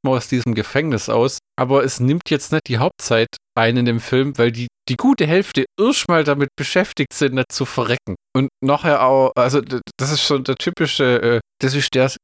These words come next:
Knast, wo du nicht nach willst, ja? Leute werden gefoltert, werden misshandelt, müssen in einem Lasergefängnis ewig stehen.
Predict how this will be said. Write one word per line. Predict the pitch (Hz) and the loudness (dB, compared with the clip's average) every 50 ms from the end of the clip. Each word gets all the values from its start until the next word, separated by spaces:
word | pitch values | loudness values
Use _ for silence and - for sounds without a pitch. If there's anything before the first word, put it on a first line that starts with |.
| - | -8
Knast, | - - 123 123 - - - | -4 -2 -2 -2 -2 -4 -2
wo | 117 117 | -2 -2
du | 113 | 0
nicht | 107 117 - - | 0 -2 -2 0
nach | 113 110 110 104 | 0 0 0 2
willst, | 107 98 92 - - - | 0 0 -2 -2 -2 -2
ja? | 104 120 117 104 | -2 0 -2 -2
Leute | 101 101 107 117 104 104 92 | 0 0 0 0 0 0 0
werden | 101 101 98 110 107 | 0 0 0 -2 -4
gefoltert, | - - 110 - - - 110 110 113 113 107 - 120 113 110 107 - - | -6 -6 -6 -6 -4 -2 0 0 2 0 0 0 0 0 0 0 -2 -2
werden | 107 104 104 104 113 107 | 0 0 0 0 0 -2
misshandelt, | 107 - - - 110 113 127 120 - 117 113 - - | -2 -4 -2 0 0 0 0 0 0 0 -2 -2 -2
müssen | 107 104 - - 117 110 107 - _ _ - | -4 -4 -2 0 0 -2 -2 -4 _ _ -2
in | 110 | 0
einem | 110 107 101 | 0 2 2
Lasergefängnis | 95 107 131 143 - - 123 - - 110 - - - 127 123 127 120 117 107 - - | 2 2 2 2 0 0 -2 -4 -4 -6 -4 -2 -2 -2 0 0 0 0 -2 -2 -2
ewig | - 123 120 120 127 123 - | -2 -2 0 0 0 -2 -2
stehen. | - - - - 120 120 127 127 127 120 127 120 | -4 -4 -2 0 0 2 4 4 2 2 0 -2